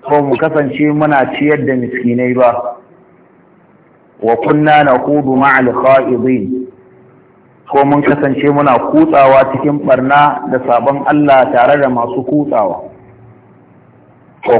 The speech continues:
kunna nukazzibu bi yawmiddin, ko mun kasance muna karyata ranar tashin alkiyama. Haka muka ci gaba da wannan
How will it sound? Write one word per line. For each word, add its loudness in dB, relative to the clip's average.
kunna 2
nukazzibu 0
bi 0
yawmiddin, -2
ko 0
mun -2
kasance -2
muna 0
karyata 0
ranar 2
tashin -2
alkiyama. -2
Haka 0
muka 0
ci 0
gaba 4
da 4
wannan 0